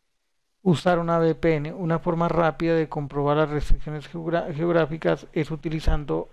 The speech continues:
una V P N para simular el acceso desde diferentes regiones.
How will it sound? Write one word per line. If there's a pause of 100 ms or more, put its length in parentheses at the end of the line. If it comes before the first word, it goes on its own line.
una (200)
V
P
N (1800)
para
simular
el
acceso
desde
diferentes (140)
regiones.